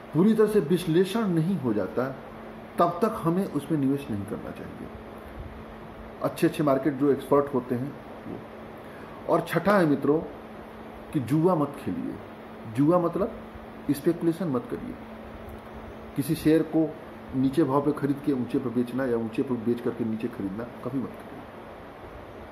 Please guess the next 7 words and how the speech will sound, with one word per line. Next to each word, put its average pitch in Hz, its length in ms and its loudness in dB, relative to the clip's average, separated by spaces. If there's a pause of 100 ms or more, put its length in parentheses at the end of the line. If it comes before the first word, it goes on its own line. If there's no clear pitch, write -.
(720)
market 175 440 6
की 226 80 4
दिशा 185 280 4
को 233 120 4
कोई 226 420 4
नहीं 185 220 6
जानता, 90 420 0